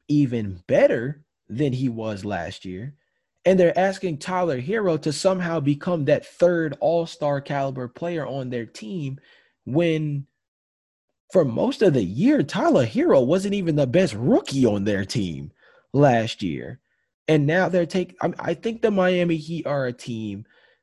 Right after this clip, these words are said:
that, I don't wanna call them a flash in the pan, but I think they're a team that l-, smelt themselves a little bit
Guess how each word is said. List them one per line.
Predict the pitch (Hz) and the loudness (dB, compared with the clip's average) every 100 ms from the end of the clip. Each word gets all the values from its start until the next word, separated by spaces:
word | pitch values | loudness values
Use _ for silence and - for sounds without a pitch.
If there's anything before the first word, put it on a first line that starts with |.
| - | -2
that, | 127 139 120 - - | 4 4 2 -2 -2
I | |
don't | 143 202 | 0 2
wanna | 233 202 | 2 0
call | 190 180 170 | 0 0 0
them | 160 | 0
a | 131 | -4
flash | - 147 135 143 139 | -2 0 0 -2 -6
in | 107 | -6
the | 95 | -6
pan, | 135 127 95 95 | -4 -4 -4 -2
but | 117 | 0
I | - 143 | 0 0
think | 196 214 | -2 -4
they're | 214 214 175 | -4 -2 -2
a | |
team | 165 170 156 | -4 -8 -2
that | 143 73 | -2 -2
l-, | 101 - | -8 -10
smelt | - - 156 196 196 - | -10 -4 4 4 4 0
themselves | 147 135 - 120 113 110 | 0 0 2 2 2 0
a | |
little | 107 107 107 | -4 -4 -6
bit | 95 95 | -6 -8